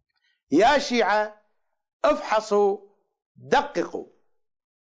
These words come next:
في نفس تفسير الإمام العسكري أيضًا آل محمد يعطوننا منهج للفحص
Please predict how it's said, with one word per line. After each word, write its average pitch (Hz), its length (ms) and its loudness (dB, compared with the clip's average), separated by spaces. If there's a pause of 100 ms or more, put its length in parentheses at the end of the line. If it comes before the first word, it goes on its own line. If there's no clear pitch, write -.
(640)
في 175 200 2
نفس 294 340 2
تفسير 220 420 0
الإمام 180 420 -2
العسكري 151 760 -4 (1500)
أيضًا 175 480 0
آل 156 80 -2
محمد 139 580 -4 (400)
يعطوننا 165 960 0 (380)
منهج 165 560 0
للفحص - 720 -6